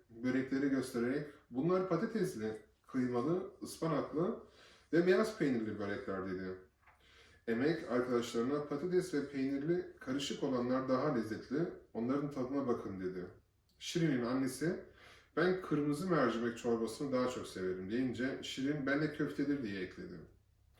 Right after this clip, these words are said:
Semaverdeki çay demlenmişti. Emeğin babası büyüklere çay, çocuklara da meyve suyu ikram etti.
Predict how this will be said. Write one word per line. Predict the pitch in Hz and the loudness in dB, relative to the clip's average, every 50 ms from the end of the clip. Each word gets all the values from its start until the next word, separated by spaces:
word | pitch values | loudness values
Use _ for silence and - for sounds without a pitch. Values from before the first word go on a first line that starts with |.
| - - - - - - - - - - | -20 -20 -20 -20 -20 -20 -20 -20 -20 -18
Semaverdeki | - - - 156 151 156 156 156 156 160 156 156 151 165 165 - - 170 | -12 -4 0 2 4 4 6 4 4 4 4 4 4 2 0 -2 -4 -4
çay | - - - 175 175 190 202 175 | -4 -2 -2 0 0 0 -2 -2
demlenmişti. | 147 139 135 127 127 123 123 123 117 - - - - - - - - - _ _ _ - - - - - _ - | 0 0 0 0 0 0 0 -2 -4 -6 -8 -10 -12 -14 -14 -16 -20 -20 _ _ _ -20 -20 -20 -20 -20 _ -6
Emeğin | 120 113 120 131 139 143 139 127 | -4 -2 0 0 0 0 2 2
babası | 123 117 117 110 - - - 170 190 208 - - - - - - - - - | 2 2 2 2 0 0 0 0 0 -2 -4 -8 -12 -20 -20 -20 -20 -10 -2
büyüklere | - - 127 - 131 127 127 123 123 | 0 0 0 2 2 2 2 2 2
çay, | - - 127 135 160 185 190 185 - | 0 0 0 0 0 0 -2 -4 -6
çocuklara | - - 123 123 - - 151 143 139 | -4 -4 -4 -4 -2 -2 0 0 0
da | 156 | 0
meyve | 151 139 131 127 131 127 | 0 0 2 2 0 0
suyu | - - 117 101 | 0 -2 -4 -4
ikram | 92 - - 95 92 90 | -4 -6 -6 -6 -6 -4
etti. | 87 82 - - | -6 -8 -10 -14